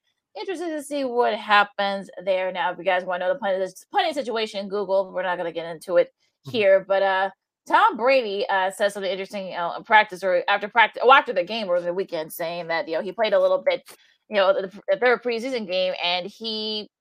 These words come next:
Speaker 1: you know, said that, look, he was very honest and said, "Look, I'm going through some tough stuff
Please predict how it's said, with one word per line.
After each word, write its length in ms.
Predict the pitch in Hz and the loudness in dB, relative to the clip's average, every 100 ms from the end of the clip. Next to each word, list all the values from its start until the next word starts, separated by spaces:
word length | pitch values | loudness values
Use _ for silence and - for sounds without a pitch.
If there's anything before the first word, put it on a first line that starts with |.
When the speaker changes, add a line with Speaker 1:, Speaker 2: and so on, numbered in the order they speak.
| _ 196 | _ -6
Speaker 1:
you 60 | |
know, 120 | 190 | -4
said 280 | 196 220 208 | -2 2 2
that, 200 | 220 220 | 2 0
look, 180 | 233 233 | 0 -2
he 120 | - | -2
was 160 | 208 190 | -4 -4
very 360 | 202 202 208 196 | -2 -2 -2 -4
honest 380 | 180 185 202 196 | -2 0 0 -2
and 100 | 196 | -8
said, 220 | 214 202 | -2 0
"Look, 160 | 208 196 | 0 -2
I'm 180 | 196 180 | -4 -4
going 260 | 190 196 196 | -4 -2 -4
through 160 | 202 | -6
some 160 | 202 320 | -6 -10
tough 320 | - 508 494 | -4 -4 -4
stuff 260 | - 403 | -6 -4